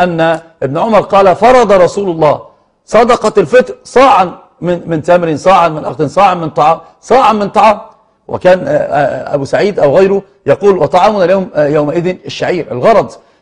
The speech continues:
آه، المقصود أنها تخرج حبوبا. أما إذا قال أن الناس الآن يحتاجون إلى المال والك-، و-، و-، و-، و-، و-، وأما الحبوب يأخذون الحبوب يبيعونها،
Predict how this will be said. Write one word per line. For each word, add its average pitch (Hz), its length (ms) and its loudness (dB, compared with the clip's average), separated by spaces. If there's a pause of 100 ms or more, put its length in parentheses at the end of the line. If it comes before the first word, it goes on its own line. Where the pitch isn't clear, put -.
آه، 143 180 0
المقصود 170 420 -4
أنها 170 200 -2
تخرج 208 340 -4
حبوبا. 165 480 -2 (300)
أما 226 240 2
إذا 196 200 2
قال 220 280 0
أن 196 200 -2
الناس 185 360 -4
الآن 175 360 -2
يحتاجون 175 500 -4
إلى 170 200 -2
المال 165 340 -4
والك-، 170 320 -4
و-، 170 120 0
و-، - 20 2
و-، 165 600 0
و-، 165 140 0 (320)
و-، 151 60 0
وأما 175 640 2
الحبوب 175 380 -2
يأخذون 185 420 0
الحبوب 175 280 -4
يبيعونها، 175 680 0